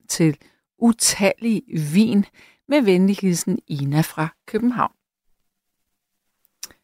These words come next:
Godt. Øh, og så er der en, der siger, "Jeg er vild med Nattevagten, og har været det de ni år, jeg har lyttet til den. Jeg har nok sendt tusind S M S'er og fået læst mindst hundrede op,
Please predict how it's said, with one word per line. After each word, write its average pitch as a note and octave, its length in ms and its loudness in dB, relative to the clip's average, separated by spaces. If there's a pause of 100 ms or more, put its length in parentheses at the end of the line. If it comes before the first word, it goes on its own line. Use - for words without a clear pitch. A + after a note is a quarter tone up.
(460)
Godt. - 400 -4 (180)
Øh, F3+ 640 4
og G3 60 -6
så - 120 -4
er - 20 -2
der A3 60 0
en, G3 80 -2
der F#3+ 60 -6
siger, G3+ 260 0
"Jeg B3 200 2
er C4 40 0
vild B3 200 0
med A#3 120 2
Nattevagten, G#3 800 0
og B3+ 100 -6
har B3 160 -2
været F3+ 380 2
det G#3 220 0 (160)
de C4 220 0
ni A3 300 4
år, E3+ 240 -2
jeg E3+ 160 -2
har E3 140 0
lyttet E3 320 -4
til - 160 -10
den. C#4+ 240 0 (480)
Jeg C#4 160 -2
har D#4 60 0
nok C4+ 240 2
sendt - 340 -4
tusind C4 520 -6 (240)
S E3 100 -2
M E3 140 2
S'er E3 360 0
og F3 140 0
fået E3+ 320 0
læst F3 300 -2
mindst - 400 -2
hundrede G3+ 420 6
op, A#3+ 180 2